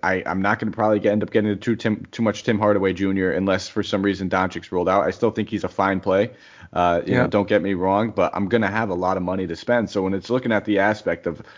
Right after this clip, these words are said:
Speaker 1: just m-, leaving money on the table, I can't leave two, three grand on the table. That's too much for me to leave. So that's
Speaker 2: Yeah.
Speaker 1: kinda where I'm falling into the Tobias Harris trap. And yeah, I think you said that perfectly. I do think it is a trap. I'm not expecting him to even hit five X, but if I have the extra money,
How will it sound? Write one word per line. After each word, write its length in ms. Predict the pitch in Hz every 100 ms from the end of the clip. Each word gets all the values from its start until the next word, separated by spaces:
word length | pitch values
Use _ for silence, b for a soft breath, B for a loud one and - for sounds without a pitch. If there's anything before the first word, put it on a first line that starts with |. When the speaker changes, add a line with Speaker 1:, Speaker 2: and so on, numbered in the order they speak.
| B B
Speaker 1:
just 200 | 104 90
m-, 200 | 101 98
leaving 300 | 110 113 107
money 240 | 101 107
on 100 | 101
the 80 | 98
table, 520 | 90 113 113 95 87 -
I 100 | 98
can't 400 | - 107 87 87
leave 360 | 101 113 95
two, 180 | - 101
three 220 | 87 92
grand 320 | 82 92 92 80
on 100 | 76
the 80 |
table. 300 | - 80 67
That's 260 | 71 117 120
too 160 | - 101
much 260 | 95 87
for 80 | 95
me 140 | 82
to 100 | 73
leave. 300 | 67 78 - - B B B -
So 140 | 120
that's 120 | 127
Speaker 2:
Yeah. 40 | 156
Speaker 1:
kinda 140 | 135
where 100 | 123
I'm 80 | 104
falling 320 | 117 107 104
into 220 | 101 98
the 100 | 85
Tobias 380 | - 92 92 90
Harris 280 | 92 90 -
trap. 360 | - 95 98 -
And 260 | 101 98 104
yeah, 100 | 110
I 40 |
think 160 | 110 104
you 80 | 107
said 240 | 113 101
that 180 | 85 -
perfectly. 400 | 95 92 - 92
I 60 |
do 240 | 95 110 107
think 240 | 110 98
it 80 | 98
is 120 | 101
a 60 | 82
trap. 400 | 85 87 - - B B B -
I'm 280 | 87 87 104
not 160 | 110
expecting 500 | 110 - 107 110 101
him 120 | 107
to 60 | 101
even 220 | 101 92
hit 180 | 107 -
five 260 | 90 92 95
X, 200 | 95 -
but 100 | 92
if 80 | 85
I 80 | 98
have 140 | 95
the 80 | 98
extra 200 | 92 98
money, 340 | 98 95 92